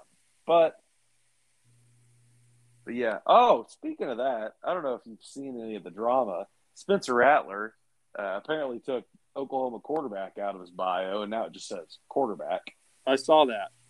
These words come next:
Speaker 2: He's,
Speaker 1: So
Speaker 2: he's just a quarterback now.
Speaker 1: Cor-, <laughs> quarterback. So he's on transfer portal watch. Uh, good riddance to him, honestly. I mean,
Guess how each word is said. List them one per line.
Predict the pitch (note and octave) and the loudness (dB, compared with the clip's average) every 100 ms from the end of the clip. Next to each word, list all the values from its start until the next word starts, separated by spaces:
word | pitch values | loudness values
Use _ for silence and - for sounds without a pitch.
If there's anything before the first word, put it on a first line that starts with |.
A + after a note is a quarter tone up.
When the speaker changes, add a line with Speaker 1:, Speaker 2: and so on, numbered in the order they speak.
| _ | _
Speaker 2:
He's, | C3+ C3+ | -6 -4
Speaker 1:
So | G2+ F2 | -2 2
Speaker 2:
he's | C#3 C3+ | 2 2
just | C#3+ - | -4 -4
a | |
quarterback | C3 - D3+ B2+ A2 G#2 | -4 4 4 4 -2 -4
now. | A2 G#2+ G#2+ _ | -8 -12 -12 _
Speaker 1:
Cor-, | - E3+ D3 - - | 6 8 8 6 -6
<laughs> | D3+ | -8
quarterback. | - D3+ C#3 A2+ F#2 F#2 - - _ _ _ | -2 4 4 2 -4 -4 -10 -20 _ _ _
So | - C3+ B2 A2+ G2+ - _ _ | -6 -2 -2 -2 -8 -12 _ _
he's | E3 | -2
on | F3+ C#3 | 0 0
transfer | - A#2+ - A2 | -2 -4 -6 -10
portal | - G#2+ G2 | -10 -8 -8
watch. | G2 F#2+ G#2+ B2 - _ _ _ _ _ F#2 | -6 0 0 -2 -10 _ _ _ _ _ -10
Uh, | F#2+ F#2 F#2 G2 F#2+ F#2 | -4 -2 -2 0 -2 -4
good | G#2 C#3+ | -4 -4
riddance | A#2 A#2 B2 G#2+ | -2 -6 -6 -12
to | G#2+ | -6
him, | A#2 A#2 | -4 -2
honestly. | G#2 A2+ - C3 C#3 | -2 -4 -6 -4 -2
I | A#2+ | -2
mean, | F#2 F2 F2 | -6 -12 -16